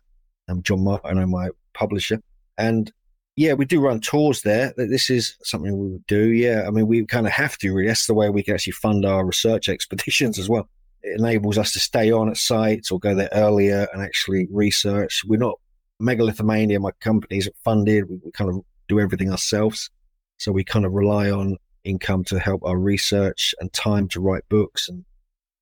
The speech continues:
make videos and things like that. And every November, we run the Origins Conference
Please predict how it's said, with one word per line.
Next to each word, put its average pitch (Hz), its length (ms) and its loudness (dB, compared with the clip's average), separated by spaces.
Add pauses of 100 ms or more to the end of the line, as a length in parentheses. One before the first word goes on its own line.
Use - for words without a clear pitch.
(160)
make 95 200 -4
videos 98 460 2
and 90 100 -12
things 98 220 -2
like 98 220 -4
that. 110 200 -2 (200)
And 107 240 0 (260)
every 123 300 0
November, 117 720 2
we 101 140 0
run 107 140 2
the 107 140 -4
Origins 107 520 0
Conference 110 760 -2